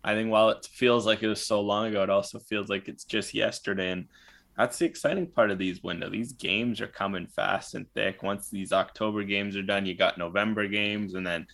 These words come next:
usually in most years, you have to wait till March, but you got a triple window in January and then another window in March. Uh, there's a lot of games coming fast and thick for Canada, and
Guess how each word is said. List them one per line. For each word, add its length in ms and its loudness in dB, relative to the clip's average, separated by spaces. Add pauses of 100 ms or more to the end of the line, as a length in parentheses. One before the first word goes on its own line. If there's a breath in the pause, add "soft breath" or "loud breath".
(340 loud breath)
usually 440 4
in 120 0
most 320 0
years, 260 -2
you 180 0
have 180 2
to 80 -4
wait 240 -2
till 140 -8
March, 440 0
but 100 -14
you 120 -8
got 160 6
a 40 -2
triple 420 -4
window 340 0
in 160 -2
January 720 2
and 160 -4
then 120 -2
another 340 -4
window 380 -2
in 120 -4
March. 540 -4 (480 soft breath)
Uh, 100 6
there's 160 0
a 60 4
lot 180 8
of 140 2
games 360 4
coming 340 -4
fast 420 2
and 160 -8
thick 180 0
for 140 -12
Canada, 460 -4
and 220 -8